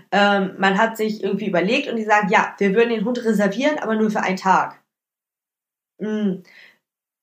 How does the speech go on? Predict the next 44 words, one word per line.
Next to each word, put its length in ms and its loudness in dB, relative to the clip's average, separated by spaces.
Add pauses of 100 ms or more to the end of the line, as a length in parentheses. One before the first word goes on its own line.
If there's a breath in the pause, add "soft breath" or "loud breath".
(340)
Ja, 400 4
finde 280 0
ich, 100 -2
da, 120 2
ich, 260 -2
ich 120 -4
find's 220 -2
so 80 0
ein 80 2
bisschen 260 0
schwierig. 560 -4
Also, 280 0
keine 320 0
Ahnung, 140 0
man 100 -6
kann 120 -4
ja 240 0
sagen, 200 0
"Gut, 100 -12
dann 140 -4
reservieren 440 -6
Sie 80 -8
den 200 -8
halt 160 -2
nicht", 200 -4
aber 160 0
wenn 120 -4
dann 120 0
so 120 -4
Druck 320 -4
aufgebaut 720 2
wird, 260 -6 (400 loud breath)
ähm, 380 4
und 140 -4
man 180 2
soll 280 2
sich 200 -6
in 140 -6
kürzester 600 -2
Zeit 320 2
für 80 -2
einen 300 -2
Hund 180 -2
entscheiden, 840 0